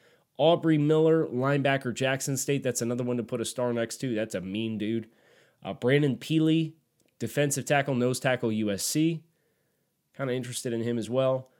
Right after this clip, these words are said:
Chris Brooks, B Y U running back. Anthony Montalvo, U C F defensive tackle. Daywood Davis, wide receiver, Western Kentucky. Garrett Nelson,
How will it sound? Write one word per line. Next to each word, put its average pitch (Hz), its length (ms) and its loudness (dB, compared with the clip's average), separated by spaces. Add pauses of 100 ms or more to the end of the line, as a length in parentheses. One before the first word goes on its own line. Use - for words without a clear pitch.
(300)
Chris 165 260 0
Brooks, 165 480 2
B 120 240 0
Y 135 180 4
U 123 180 0
running 131 320 2
back. 123 380 -2 (680)
Anthony 160 540 4
Montalvo, 139 920 4 (800)
U 139 240 2
C 143 340 4
F 131 180 0
defensive 117 480 -2
tackle. 165 600 -2 (440)
Daywood 147 480 4
Davis, 131 400 2
wide 117 220 2
receiver, 117 540 -2
Western 113 420 -4
Kentucky. 139 760 -4 (380)
Garrett 143 340 4
Nelson, 135 640 2